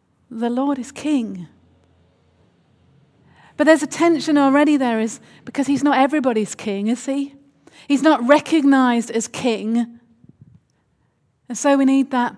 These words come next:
responsive and relational dynamic to that which says, "He is my king."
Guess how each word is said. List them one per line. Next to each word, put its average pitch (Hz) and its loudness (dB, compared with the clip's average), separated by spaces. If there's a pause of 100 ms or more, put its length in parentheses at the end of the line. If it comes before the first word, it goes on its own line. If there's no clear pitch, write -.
(760)
responsive 226 -4
and 202 -8
relational 214 -6 (380)
dynamic 269 4
to 277 -6
that 233 0
which 233 -6
says, 254 -6
"He 262 -4
is 262 -6
my 240 0
king." 196 -6